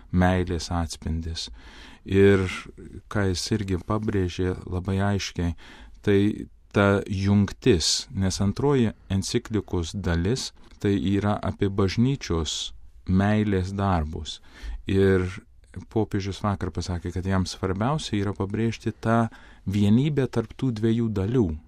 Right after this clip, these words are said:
Nei viena, nei kita, bet kad jos yra sujungtos. Mūsų žmogiška meilė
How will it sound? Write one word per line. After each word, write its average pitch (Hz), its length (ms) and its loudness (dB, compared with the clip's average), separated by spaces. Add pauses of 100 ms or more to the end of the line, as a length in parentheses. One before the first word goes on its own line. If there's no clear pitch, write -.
(260)
Nei 110 200 6
viena, 123 340 2
nei 95 200 2
kita, - 400 -4
bet 113 260 -2
kad - 160 -4
jos 127 260 0
yra 107 180 0
sujungtos. 87 640 -2
Mūsų 117 340 -4
žmogiška 113 580 -2
meilė 127 440 -2